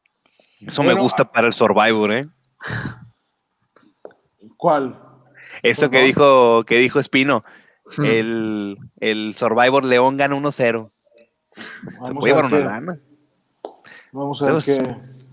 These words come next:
Speaker 2: qué, qué opina más adelante. Yo no estoy tan seguro, ¿no? Porque Tigres,
Speaker 1: <laughs>
Speaker 2: eh, siempre, siempre abre bien las, la, las temporadas. Eh,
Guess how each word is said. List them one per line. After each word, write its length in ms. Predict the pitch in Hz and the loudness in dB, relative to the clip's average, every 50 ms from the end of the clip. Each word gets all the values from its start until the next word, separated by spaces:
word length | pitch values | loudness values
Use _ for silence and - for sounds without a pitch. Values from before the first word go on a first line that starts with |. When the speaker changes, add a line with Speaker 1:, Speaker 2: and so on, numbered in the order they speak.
| - - - - - _ _ - | -20 -20 -20 -20 -20 _ _ -8
Speaker 2:
qué, 560 | - 139 135 135 139 135 135 135 127 127 127 | -4 -2 -2 -2 -2 -2 -2 -2 -2 -2 -2
qué 20 | 135 | -2
opina 400 | 131 135 135 - 151 165 156 151 | -4 -4 -4 -4 -4 -2 0 0
más 220 | 147 147 143 - | 0 0 0 0
adelante. 420 | 147 135 135 135 135 131 - 139 | 0 0 2 0 0 -2 -2 -2
Yo 60 | 135 - | 0 2
no 80 | - | 2
estoy 220 | 147 - - 151 147 | 2 0 -2 -2 -4
tan 140 | 147 147 | -4 -8
seguro, 340 | 139 139 131 135 143 135 135 | -8 -6 -4 -2 -2 -2 -4
¿no? 180 | 123 135 131 - | -4 -8 -10 -10
Porque 520 | - 113 107 117 113 110 - - - - - - - - - | -10 -12 -10 -8 -10 -10 -10 -12 -18 -10 -4 -2 -2 -2 0
Tigres, 720 | 160 175 180 180 185 185 190 190 185 117 117 - 113 113 - _ _ _ | 2 2 2 4 4 2 2 2 0 -4 -6 -8 -10 -14 -20 _ _ _
Speaker 1:
<laughs> 200 | _ _ _ _ | _ _ _ _
Speaker 2:
eh, 1160 | 131 131 131 127 127 127 127 123 123 123 120 120 117 120 117 - _ _ _ _ - - - _ _ _ _ _ _ _ _ _ _ _ _ _ - _ _ _ _ _ - - | -14 -10 -10 -8 -8 -8 -8 -8 -8 -8 -8 -8 -8 -10 -10 -14 _ _ _ _ -20 -20 -20 _ _ _ _ _ _ _ _ _ _ _ _ _ -20 _ _ _ _ _ -20 -14
siempre, 540 | - - 156 147 170 165 160 151 147 - | -10 -8 -6 -4 -4 -4 -4 -4 -6 -10
siempre 420 | - - 170 165 151 156 - 151 151 | -10 -6 -6 -6 -4 -4 -4 -4 -4
abre 180 | 147 143 143 | -4 -4 -6
bien 160 | 143 139 139 139 | -6 -8 -8 -10
las, 180 | 135 - - 127 | -12 -16 -16 -14
la, 440 | 131 127 120 113 113 113 113 113 - - 107 123 127 120 - - | -14 -12 -12 -14 -14 -14 -16 -16 -16 -12 -10 -10 -10 -10 -8 -4
las 180 | 147 135 127 | -4 -4 -2
temporadas. 540 | - 135 110 131 135 131 135 135 131 - - - - - - - _ _ - - | -2 -4 -2 0 0 2 2 0 -2 -6 -12 -20 -20 -20 -20 -20 _ _ -2 0
Eh, 380 | 170 175 180 180 190 185 165 | 2 2 4 2 2 0 -2